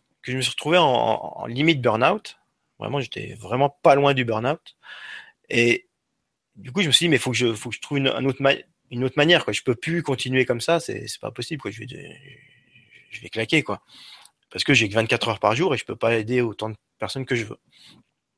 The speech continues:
Je suis obligé de dire non à des gens et ça me, ça, ça, ça me désole, quoi.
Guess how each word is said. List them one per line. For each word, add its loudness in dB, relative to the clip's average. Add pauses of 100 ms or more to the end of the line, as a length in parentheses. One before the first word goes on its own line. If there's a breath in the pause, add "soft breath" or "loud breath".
(500)
Je -10
suis -2
obligé 4
de -2
dire 4
non 8
à 6
des 2
gens 4
et 2
ça -4
me, -10 (300)
ça, -14
ça, -14 (160)
ça -18
me -14
désole, 0
quoi. -20